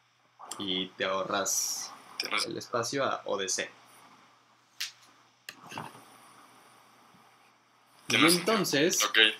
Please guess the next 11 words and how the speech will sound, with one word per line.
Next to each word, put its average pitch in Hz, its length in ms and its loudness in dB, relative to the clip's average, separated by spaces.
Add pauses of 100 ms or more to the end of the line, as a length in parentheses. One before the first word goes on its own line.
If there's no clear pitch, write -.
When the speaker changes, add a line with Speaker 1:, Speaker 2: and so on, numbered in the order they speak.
(140)
Speaker 2:
sí. 131 360 10 (500)
Speaker 1:
en 117 160 -2
la 113 80 -2
siguiente 131 380 -2
slide 127 460 6
es, - 640 2 (100)
la, 147 180 4
la 147 140 4
pregunta 160 300 2
siempre 156 360 2
es, - 260 0